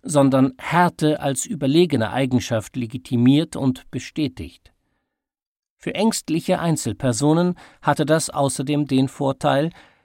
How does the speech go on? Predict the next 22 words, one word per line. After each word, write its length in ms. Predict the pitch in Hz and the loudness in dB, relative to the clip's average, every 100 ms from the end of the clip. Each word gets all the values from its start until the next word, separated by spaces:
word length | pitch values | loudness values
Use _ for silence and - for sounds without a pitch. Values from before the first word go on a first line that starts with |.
| _ | _
dass 140 | 156 | -2
sie 120 | 165 | -2
die 220 | 147 151 - | 0 -2 0
Mordpolitik 920 | 165 185 - - 127 117 - 165 _ | 0 0 -2 -2 0 0 -2 -4 _
des 260 | 131 - 139 | -4 -4 -2
Regimes 540 | 117 123 135 110 - | 0 4 4 4 -4
nicht 260 | 113 - - | -6 -6 -4
moralisch 600 | 120 123 135 120 101 - | -2 2 2 0 -4 -8
in 140 | 104 | -8
Zweifel 480 | - 135 127 - 110 | -2 0 0 -2 -8
zogen. 420 | - 117 107 107 _ _ _ _ _ _ _ _ _ _ _ _ _ _ | -6 -6 -6 -10 _ _ _ _ _ _ _ _ _ _ _ _ _ _
Ein 220 | 180 220 | 0 0
Problem 600 | - 127 117 135 190 151 | -2 -8 -2 2 4 2
war 180 | 104 95 | 2 -2
allerdings, 540 | 101 101 120 139 127 - - - _ | -6 -4 0 0 -2 -10 -20 -20 _
dass 160 | 123 - | -8 -4
der 160 | 135 | -2
Unterschied 560 | 220 - 135 - 156 - | 0 0 -2 -4 -8 -8
zwischen 400 | 117 113 104 101 | -10 -8 -8 -10
Schwachsein 880 | - 143 139 - - 127 135 185 - | -4 -2 -2 -2 0 2 4 0 -2
und 260 | 117 95 | -6 -8
Feigesein 1000 | - - 170 180 120 98 120 117 131 | -12 -4 -4 -2 -4 -4 -2 0 0